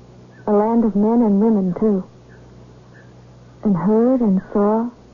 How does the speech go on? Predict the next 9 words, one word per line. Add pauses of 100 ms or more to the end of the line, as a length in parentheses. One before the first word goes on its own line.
(220)
such (200)
dreadful
things (1120)
as (100)
cold (200)
earth (260)
wanderers (400)
never
knew.